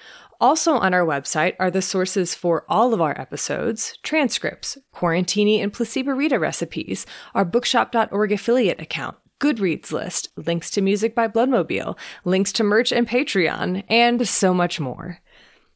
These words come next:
Listen, follow, and leave us a review on Amazon Music, Apple Podcasts, or wherever you get your podcasts. And don't forget,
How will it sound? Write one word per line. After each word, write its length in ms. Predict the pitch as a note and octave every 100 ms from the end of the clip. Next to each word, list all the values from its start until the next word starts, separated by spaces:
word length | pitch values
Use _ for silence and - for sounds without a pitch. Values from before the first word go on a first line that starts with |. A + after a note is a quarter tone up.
| _ _
Listen, 480 | G3 F#3+ F#3+ A#3 D#4+
follow, 480 | - G3 E3 D#3+ F#3+
and 180 | - F#3
leave 160 | F#3
us 160 | A3 A#3
a 40 |
review 500 | B3+ D#4+ G3+ E3 F3+ G3
on 140 | F3+
Amazon 540 | - F3 F3 E3+ D#3 D3
Music, 540 | C#3 C3 E3 A3+ - -
Apple 220 | A3+ D#4+
Podcasts, 720 | - E3 D3 - C#3 E3+ - -
or 140 | B3
wherever 340 | B3+ C4+ C#4 C#4+
you 140 | C4+
get 220 | G#3+ G3
your 80 | F3
podcasts. 840 | F3+ B2 A#2+ - - - - - - - -
And 180 | - F#3
don't 180 | D3+ C#3+
forget, 480 | - C#3+ D3 A#3